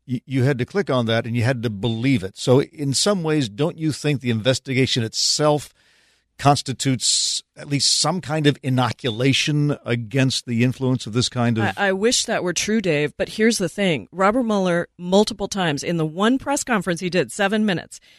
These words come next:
Speaker 2: he said at the very end, he said, "Sweeping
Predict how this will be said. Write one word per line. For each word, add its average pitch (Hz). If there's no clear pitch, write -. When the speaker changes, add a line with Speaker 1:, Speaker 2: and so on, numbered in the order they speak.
Speaker 2:
he 240
said 160
at 165
the 165
very 180
end, 151
he 160
said, 151
"Sweeping 262